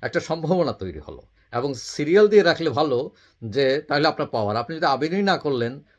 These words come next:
তাহলে তো আপনার সম্ভাবনা থাকলো না। তো আশা করা যায় এই লেবার গভর্নমেন্ট, আহ, এই ক্রাইসিসটা অনেক কাটিয়ে উঠবে। এবং আপনারা জানেন যে আমাদের বাঙালি একজন এমপি রোশনার আলী,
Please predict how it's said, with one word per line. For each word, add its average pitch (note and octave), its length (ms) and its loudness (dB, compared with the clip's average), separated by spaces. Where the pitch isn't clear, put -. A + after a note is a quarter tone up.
তাহলে F3 460 4
তো F3 60 2
আপনার D#3+ 220 0
সম্ভাবনা D3 480 -2
থাকলো D2+ 380 -16
না। - 140 -20
তো B2+ 60 -8
আশা B2+ 300 -2
করা G#3+ 260 0
যায় G#3 200 2
এই C#3 160 2
লেবার D#3 320 0
গভর্নমেন্ট, A#2+ 560 -8
আহ, A#2+ 380 2
এই B2 100 -4
ক্রাইসিসটা B2 560 -4
অনেক C#3 260 -4
কাটিয়ে C#3+ 300 -2
উঠবে। D#3 400 -6
এবং B2 220 -6
আপনারা C#3 320 -4
জানেন C#3 400 -4
যে A#2 300 0
আমাদের B2 380 -4
বাঙালি C3 600 -4
একজন A#2+ 260 -6
এমপি B2 400 -8
রোশনার B2 420 -4
আলী, G#2+ 340 -2